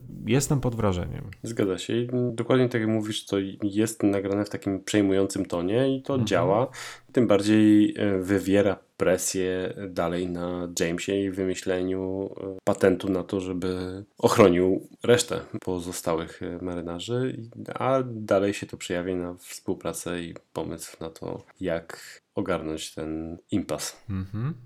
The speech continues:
Speaker 1: Chwila wytchnienia, ponieważ mamy cięcie montażowe na, e, Atlantydę, gdzie Ania jest przetrzymywana przez Stromberga, który utrzy-,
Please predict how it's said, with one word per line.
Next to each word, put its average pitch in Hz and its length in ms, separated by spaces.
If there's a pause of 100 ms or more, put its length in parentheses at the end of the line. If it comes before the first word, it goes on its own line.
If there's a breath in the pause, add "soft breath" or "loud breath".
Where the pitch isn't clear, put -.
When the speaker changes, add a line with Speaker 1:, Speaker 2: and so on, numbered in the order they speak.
(140)
Speaker 1:
Chwila 143 420
wytchnienia, 101 760 (520 loud breath)
ponieważ 87 400
mamy 80 220
cięcie 90 580 (200)
montażowe 87 720
na, 80 560 (100)
e, - 460
Atlantydę, 104 720
gdzie 104 520
Ania 90 260
jest 82 220
przetrzymywana 82 680
przez - 240
Stromberga, 90 680 (440 loud breath)
który 143 420
utrzy-, - 320